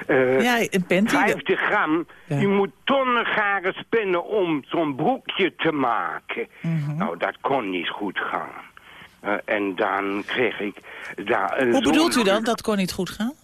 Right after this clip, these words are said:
Speaker 2: Wat bedoelt u dan, als u dat
Speaker 1: Nou,
Speaker 2: zegt?
Speaker 1: eh, u, u moet zoveel produceren om rentabel te worden,
Speaker 2: Ja.
Speaker 1: dat u de broekjes niet kwijtraakt.
Speaker 2: Ah, oké.
Speaker 1: Nee.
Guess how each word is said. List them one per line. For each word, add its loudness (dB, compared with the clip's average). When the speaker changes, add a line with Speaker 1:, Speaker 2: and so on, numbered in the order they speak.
Speaker 2:
Wat -4
bedoelt 0
u 0
dan, 0
als -10
u -4
dat 2
Speaker 1:
Nou, 4
Speaker 2:
zegt? -6
Speaker 1:
eh, -12
u, 0
u 2
moet 2
zoveel 2
produceren 0
om 2
rentabel 0
te -2
worden, 2
Speaker 2:
Ja. -4
Speaker 1:
dat 2
u 2
de 2
broekjes 2
niet 4
kwijtraakt. 0
Speaker 2:
Ah, -2
oké. -4
Speaker 1:
Nee. 2